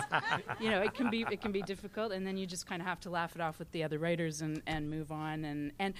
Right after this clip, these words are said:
Speaker 2: but yes, it does affect you. You do sit there going, "I don't think there's chemistry between these two people. Nobody's given them a nickname, you know, as a couple."
Speaker 1: Right.
Speaker 2: Or, uh, "People really love this new character that was just supposed to be in for one episode. Let's bring her back."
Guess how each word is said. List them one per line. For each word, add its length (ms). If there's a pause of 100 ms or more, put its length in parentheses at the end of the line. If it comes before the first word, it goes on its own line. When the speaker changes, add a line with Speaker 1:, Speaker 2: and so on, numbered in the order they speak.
(140)
Speaker 2:
but 120
yes, 300
it 100
does 200
affect 420
you. 220 (340)
You 140
do 300
sit 220
there 140
going, 240
"I 100
don't 160
think 160
there's 220
chemistry 480
between 340
these 140
two 140
people. 260
Nobody's 800 (240)
given 240
them 180
a 40
nickname, 640 (220)
you 100
know, 100
as 100
a 40
couple." 500
Speaker 1:
Right. 100 (340)
Speaker 2:
Or, 560
uh, 320
"People 320
really 240
love 240
this 200
new 120
character 420
that 120
was 120
just 140
supposed 220
to 60
be 120
in 100
for 120
one 160
episode. 420
Let's 160
bring 180
her 80
back." 500